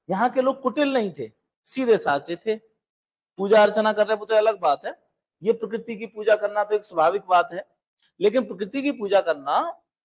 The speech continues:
प्रकृति में, प्रकृति में ही परमात्मा है, तो उस रूप में वो पूजा करते थे।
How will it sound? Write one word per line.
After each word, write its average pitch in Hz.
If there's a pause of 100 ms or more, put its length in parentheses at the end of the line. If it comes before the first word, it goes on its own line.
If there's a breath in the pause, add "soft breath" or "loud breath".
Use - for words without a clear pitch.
(220)
प्रकृति 180
में, 220
प्रकृति 143
में 220
ही 208
परमात्मा 220
है, 214 (580)
तो 262
उस 277
रूप 294
में 285
वो 277
पूजा 254
करते 160
थे। -